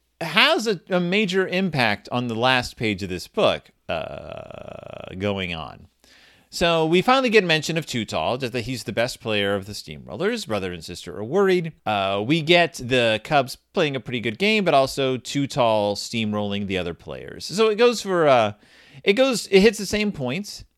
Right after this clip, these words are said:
"Foul," yelled Coach Papa, but the referee said he was going for the ball. No foul.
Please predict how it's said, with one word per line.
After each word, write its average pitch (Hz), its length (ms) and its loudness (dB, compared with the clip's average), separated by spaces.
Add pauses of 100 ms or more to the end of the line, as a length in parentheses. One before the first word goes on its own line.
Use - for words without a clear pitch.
(960)
"Foul," 165 480 6
yelled 107 400 2
Coach 120 320 -2
Papa, 120 340 0
but 143 140 -4
the - 80 -4
referee 135 340 -2
said 147 280 2
he 160 80 0
was 160 160 -4
going 175 180 0
for 196 120 -8
the 185 60 -6
ball. 196 300 2
No 190 220 -2
foul. 80 480 -2